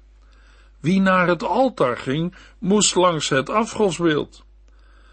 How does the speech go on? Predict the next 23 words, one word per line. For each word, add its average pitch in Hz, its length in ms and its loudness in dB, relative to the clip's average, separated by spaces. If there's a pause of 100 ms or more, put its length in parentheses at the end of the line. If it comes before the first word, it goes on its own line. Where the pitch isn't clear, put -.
(180)
De - 80 -2
afgoderij 165 920 2
was 156 240 0
tot 175 220 -2
het 165 200 -2
altaar 180 560 2
van 151 200 -4
de 143 60 2
Heere 175 440 2
doorgedrongen. 196 840 0 (880)
Dat 131 260 -4
maakte 143 460 0
de 123 140 2
Heere 123 420 2
razend 139 720 -2
en 131 180 -2
jaloers. 123 680 -2 (920)
Moet 156 200 0
zijn 151 240 0
eigen 160 380 0
volk 131 340 0
daaraan 196 560 4
offeren? 185 640 -2